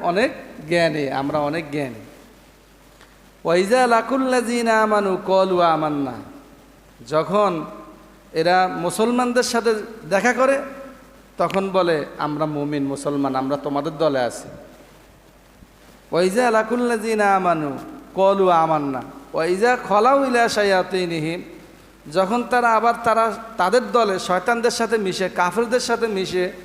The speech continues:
তখন বলে, "ক্বালু ইন্না মাআকুম, আমরা তোমাদের সাথে আছি।" ডোলের এফিডেও ফিডে, হেফিডেও ফিডে। "ক্বালু ইন্না মাআকুম"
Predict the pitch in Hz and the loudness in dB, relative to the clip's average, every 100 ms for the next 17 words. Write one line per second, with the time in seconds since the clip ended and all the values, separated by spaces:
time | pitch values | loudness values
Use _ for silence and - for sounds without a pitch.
0 | - - - - - - - 214 220 240 | -20 -20 -20 -20 -20 -20 -2 0 2 0
1 | 233 226 226 208 208 196 185 180 170 156 | 0 0 2 2 4 4 2 2 0 0
2 | 147 139 139 151 170 185 180 165 156 156 | -2 -4 -6 -2 0 0 -2 -2 -2 -4
3 | - 143 139 120 - - - - - - | -6 -6 -8 -8 -14 -20 -20 -20 -20 -20
4 | - - - 143 175 214 214 208 208 208 | -20 -20 -10 -2 2 4 4 2 2 2
5 | 240 233 233 285 - - - - - - | 2 2 0 0 -4 -14 -18 -18 -18 -8
6 | 156 143 156 147 135 127 113 123 - - | -6 -4 -2 -2 -2 -8 -14 -18 -20 -20
7 | - - - - - - 233 269 269 262 | -20 -20 -20 -20 -20 -4 2 4 4 4
8 | 247 240 220 196 185 180 156 | 2 2 4 4 4 0 -6